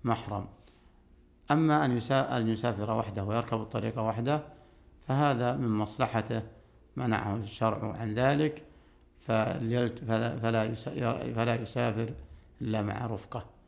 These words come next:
وهو الأفضل له وأصلح له،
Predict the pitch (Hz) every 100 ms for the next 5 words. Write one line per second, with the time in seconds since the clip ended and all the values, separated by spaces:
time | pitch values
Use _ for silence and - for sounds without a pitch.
0 | _ - - - 110 101 104 123 - 131
1 | 127 113 113 113 117 143 160 - - -
2 | - - - - - 143 - 110 107 104
3 | 110